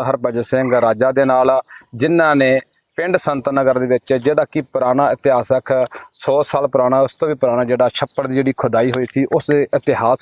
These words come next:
ਬਾਰੇ ਦੱਸਿਆ। ਅਸੀਂ ਵੀ ਅਪੀਲ ਕਰਦੇ ਹਾਂ, ਅਹ, ਗ੍ਰਾਮ ਪੰਚਾਇਤ ਸੰਤ ਨਗਰ ਸਰਪੰਚ ਦਲ ਸਿੰਘ ਨੂੰ,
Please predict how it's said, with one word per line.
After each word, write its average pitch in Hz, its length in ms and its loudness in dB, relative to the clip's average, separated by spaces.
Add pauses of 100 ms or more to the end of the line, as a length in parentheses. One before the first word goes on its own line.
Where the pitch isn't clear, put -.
ਬਾਰੇ 131 180 0
ਦੱਸਿਆ। 127 380 0 (400)
ਅਸੀਂ 196 200 -4
ਵੀ 196 160 2
ਅਪੀਲ 160 300 -2
ਕਰਦੇ 143 400 2
ਹਾਂ, 143 160 2
ਅਹ, 123 760 -2 (500)
ਗ੍ਰਾਮ 135 220 0
ਪੰਚਾਇਤ 139 420 -2 (180)
ਸੰਤ 127 340 -6
ਨਗਰ 135 380 0
ਸਰਪੰਚ 123 420 -4
ਦਲ 120 300 0
ਸਿੰਘ 135 160 0
ਨੂੰ, 135 240 0